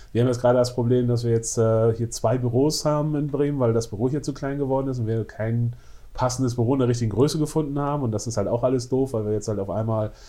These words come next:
äh, Teile des Teams halt im anderen Büro sitzen, was, was irgendwie natürlich nicht optimal ist. Aber, ähm, ja, letzten Endes, wenn man halt eine bestimmte Größe von Spielen machen will, dann, dann muss man halt eine gewisse Größe irgendwie erreichen. Und ich glaube halt, äh, was auf jeden Fall sinnvoll ist, ist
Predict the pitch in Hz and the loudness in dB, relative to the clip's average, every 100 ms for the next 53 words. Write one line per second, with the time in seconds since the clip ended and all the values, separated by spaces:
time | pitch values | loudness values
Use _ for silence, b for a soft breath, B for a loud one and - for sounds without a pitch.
0 | B B B 104 107 107 - 110 117 117 | B B B -2 0 0 0 2 4 2
1 | - - 123 117 110 107 104 117 107 92 | 0 -2 -2 2 2 0 0 2 2 2
2 | 110 123 135 - 135 127 110 - 110 113 | 0 0 -2 -4 -4 -2 -2 -2 -4 -2
3 | 110 113 113 120 117 117 117 117 120 120 | -4 -2 -4 -4 -4 -4 -6 -4 -2 0
4 | 120 120 - b b b - 120 120 117 | 2 0 -6 b b b 0 4 6 6
5 | 117 120 117 117 117 113 117 117 117 127 | 4 2 2 2 0 -2 0 0 0 0
6 | 120 127 113 117 120 117 117 117 117 123 | 2 2 2 2 4 4 2 0 0 -2
7 | 117 117 107 113 120 120 120 117 117 110 | -2 -2 0 2 2 2 0 2 -2 -2
8 | - 117 123 113 117 127 120 123 117 110 | 0 2 2 2 0 0 0 0 0 -2
9 | 113 110 110 110 107 120 - 107 104 104 | -2 -4 -4 -4 -4 -4 -2 -2 -2 -2
10 | 107 107 104 101 110 107 104 107 98 110 | -4 -4 -4 -2 -2 -2 -2 -2 0 2
11 | 113 123 B B B B - 113 - 120 | 0 -2 B B B B -4 -4 2 4
12 | 120 110 113 110 - 117 113 107 107 95 | 6 6 4 2 2 2 4 2 -2 0
13 | 120 127 123 117 120 120 113 110 - 107 | 0 2 0 2 0 0 0 0 -2 -4
14 | - - | -4 -8